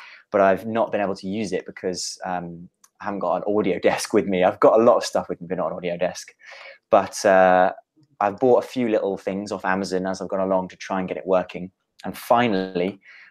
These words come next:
I, I dropped the extra few pounds for the official Rode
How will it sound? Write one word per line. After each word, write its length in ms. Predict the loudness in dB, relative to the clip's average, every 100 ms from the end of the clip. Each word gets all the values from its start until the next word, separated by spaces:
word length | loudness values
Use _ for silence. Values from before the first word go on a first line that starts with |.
| _
I, 300 | 0 0 -2 _ -20 -6
I 340 | -2 0 -2 -12 -16
dropped 420 | 0 2 2 0
the 240 | 2 2 2
extra 360 | -2 -2 -8 -8
few 260 | -4 -4 -2
pounds 480 | -2 -2 -2 -8 -6
for 80 |
the 80 | -4
official 560 | -2 -4 -2 -2 -2 4
Rode 400 | 6 6 2